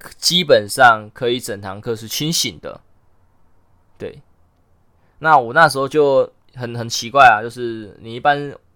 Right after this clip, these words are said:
玩手机、看影片还是看小说，你一般不会被发现嘛。好，我们以不会被发现为前提来了。那我睡觉很容易被老师发现，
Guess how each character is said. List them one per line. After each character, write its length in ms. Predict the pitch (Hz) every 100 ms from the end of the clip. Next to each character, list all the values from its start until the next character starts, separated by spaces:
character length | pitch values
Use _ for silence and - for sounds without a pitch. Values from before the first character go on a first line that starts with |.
| _ _
玩 160 | 120 127
手 180 | 123 110
机、 300 | 117 117 113
看 220 | 143 123
影 100 | 98
片 280 | 110 120 104
还 120 | 98
是 360 | 113 127 123 107 _ _
看 100 | -
小 140 | 123 101
说， 160 | 110
你 80 | 107
一 60 | 120
般 100 | 113
不 80 |
会 60 | 107
被 100 | 110
发 160 | 107 104
现 180 | 113
嘛。 200 | 92 55 - _ _ _
好， 80 | 107
我 20 |
们 160 | 117 131
以 60 | 135
不 80 |
会 80 | 143
被 60 | 147
发 100 | 151
现 100 | 147
为 120 | 120
前 200 | 110 104
提 200 | 110 95
来 140 | 90 73
了。 180 | 58 _ _ _ _ _ - -
那 220 | 147 135 _ _
我 80 | 117
睡 220 | - 160
觉 360 | 160 143 101 -
很 80 | 120
容 140 | 110
易 40 | 123
被 80 | 131
老 120 | 101
师 80 | 104
发 180 | 95
现， 300 | 113 117 85